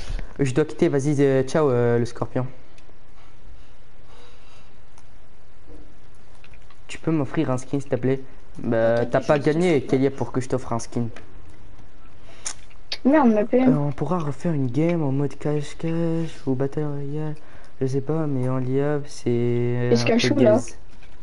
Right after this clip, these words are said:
Speaker 1: Les gars, dans le chat, est-ce qu'on fait en liable
Speaker 2: Dans la
Speaker 1: ou
Speaker 2: zone.
Speaker 1: Les gars, dans le
Speaker 3: Qui
Speaker 1: chat,
Speaker 3: se
Speaker 1: est-ce qu'on
Speaker 3: cache où ?
Speaker 1: fait en liable ou, euh, cache-cache ou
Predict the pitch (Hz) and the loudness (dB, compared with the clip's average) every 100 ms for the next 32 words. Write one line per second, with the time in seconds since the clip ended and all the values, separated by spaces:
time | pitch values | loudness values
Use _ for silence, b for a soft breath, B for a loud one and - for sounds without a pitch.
0 | - - - - - - - - - - | -4 -4 -4 -4 -4 -4 -6 -6 -4 -6
1 | - - - 165 202 196 202 247 233 - | -4 -4 0 2 4 2 2 2 0 -4
2 | - - - - - - 240 240 214 208 | -4 -4 -4 -2 0 2 2 4 4 6
3 | 226 254 262 196 190 190 190 - - - | 4 4 4 4 4 4 2 0 -2 2
4 | 175 214 151 147 202 208 302 180 226 226 | 4 4 2 2 4 4 4 4 4 4
5 | 262 - - - - - 160 175 202 175 | 4 4 2 -4 -4 0 2 4 2 2
6 | 160 151 151 151 143 165 160 180 175 151 | 4 6 4 4 2 0 0 0 0 0
7 | 139 135 | 2 2